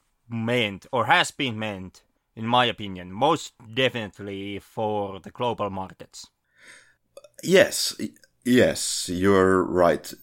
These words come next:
Speaker 2: When I started watching this, I was actually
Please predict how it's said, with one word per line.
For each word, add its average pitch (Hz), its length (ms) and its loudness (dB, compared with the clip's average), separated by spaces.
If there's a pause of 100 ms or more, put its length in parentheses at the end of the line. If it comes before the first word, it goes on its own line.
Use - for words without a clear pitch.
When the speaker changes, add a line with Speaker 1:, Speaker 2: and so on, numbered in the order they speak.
(160)
Speaker 2:
When 98 180 4
I 104 220 4
started 101 360 0
watching 92 360 0
this, 104 320 -4
I 87 60 2
was 82 220 0
actually 82 420 -4